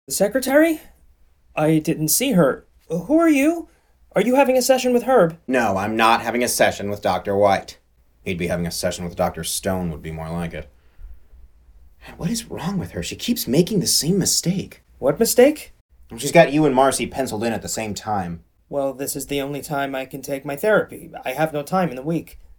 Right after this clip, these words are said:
Speaker 2: Why? Do you work eighteen-hour days like all the other young men I know?
Speaker 1: What's going on here? I didn't see Dolores. Herb's not here, and his office is changed around.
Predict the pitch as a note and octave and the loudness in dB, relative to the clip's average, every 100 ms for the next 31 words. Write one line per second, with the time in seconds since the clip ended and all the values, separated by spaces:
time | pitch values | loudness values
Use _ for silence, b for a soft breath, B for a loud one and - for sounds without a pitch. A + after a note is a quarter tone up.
0 | _ - F2 G#2+ F2 E2+ _ _ _ _ | _ -10 -2 0 0 -4 _ _ _ _
1 | _ - A2 B2 C3+ C3 A#2+ A2+ C3 A#2+ | _ -10 -2 4 6 6 2 -4 0 2
2 | A2+ G2+ G2+ G#2+ G#2 F#2 F#2 F2 F2+ F2+ | 2 2 0 0 -2 0 -2 0 -4 -4
3 | F#2 F#2+ F#2 F#2 F#2+ G2 G2 G2 - _ | -6 -6 -6 -6 -4 -4 -4 -6 -12 _
4 | _ _ _ _ _ _ _ _ _ _ | _ _ _ _ _ _ _ _ _ _
5 | B3 - D#4 A3 D#3 D3+ G3 A#3 _ _ | -6 2 2 4 2 0 -2 -4 _ _
6 | _ _ _ F3 C#4 C#4+ - C4 G#3 F#3+ | _ _ _ 0 0 0 0 0 0 2
7 | F3 C#3+ - - C4 C#4 A#3 A3+ G3+ B3 | 2 0 -6 2 2 2 -2 -4 0 0
8 | F#3+ - _ - F#3 F#3+ - F3+ - A3 | 0 -2 _ -6 -4 -4 -6 -8 -2 -2
9 | A#3+ G#3 - E3 - - - A#3 C4 B3 | 0 -4 -4 -8 -10 -12 -12 -8 -6 -6
10 | F3 E3 E3 A3 F3 A#2 | -4 -2 -2 -2 -2 -4